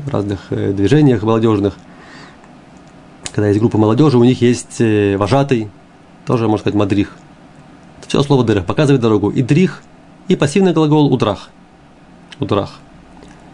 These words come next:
Измин, узман, и эвир, уавар. Перевел, был переведен. Ивгир, увгар. Слово «багир» мы, кажется, учили. Багир — это светлый.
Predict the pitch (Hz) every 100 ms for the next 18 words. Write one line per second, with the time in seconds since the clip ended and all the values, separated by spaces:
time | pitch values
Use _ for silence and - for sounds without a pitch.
0 | - 147 139 160 185 175 123 98 127 147
1 | 156 143 - - - - - - - -
2 | 147 135 139 131 156 123 - - - -
3 | 107 98 98 143 147 135 - - - -
4 | - - - - - - - - - -
5 | - 117 107 110 143 135 120 - 104 110
6 | 131 135 123 117 110 107 101 - - -
7 | - - - - - - - - - -
8 | 143 127 113 175 185 147 - 135 123 104
9 | 95 - - - - - - - - -
10 | - 147 143 127 117 135 113 117 110 107
11 | 98 - - 156 - - - - - -
12 | 123 135 107 - 104 98 120 131